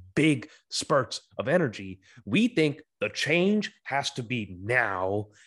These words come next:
and it has to be completely transformative. Like, I need to get the six pack in two days,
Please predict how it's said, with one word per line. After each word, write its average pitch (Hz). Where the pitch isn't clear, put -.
and 117
it 113
has 123
to 117
be 104
completely 127
transformative. 107
Like, 98
I 127
need 180
to 131
get 135
the 120
six -
pack 135
in 113
two 156
days, 104